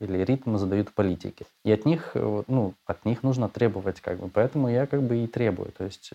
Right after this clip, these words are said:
э, не то, что требую, а пытаюсь как-то, м, обратить на, внимание на вот эту, на коммуникационную составляющую. И это именно о, о том, о чем ты спрашиваешь. То есть нам нужно начать об этом просто говорить.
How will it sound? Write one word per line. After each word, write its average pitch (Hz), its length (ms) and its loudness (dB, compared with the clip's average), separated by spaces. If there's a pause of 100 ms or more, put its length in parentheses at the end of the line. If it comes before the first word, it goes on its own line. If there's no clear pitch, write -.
э, 101 140 -2
не 107 140 -2
то, 143 80 0
что - 140 -4
требую, 101 380 2
а 92 220 4 (280)
пытаюсь 143 440 6
как-то, 98 800 6
м, 92 800 -4 (200)
обратить 113 480 2
на, 110 280 4
внимание 113 680 4
на 117 100 2
вот 113 120 2
эту, 110 100 2
на 107 140 2
коммуникационную 110 1200 2
составляющую. 104 840 2 (280)
И 110 460 4
это 147 140 6
именно 139 260 6 (240)
о, 104 140 0
о 104 40 0
том, 139 520 2
о 127 40 -2
чем 123 180 -2
ты 127 100 -4
спрашиваешь. 117 520 0
То - 120 -2
есть 98 260 -4 (160)
нам 104 160 6
нужно 123 220 6
начать 107 280 4
об 113 120 2
этом 107 220 0
просто 120 340 2
говорить. 98 560 2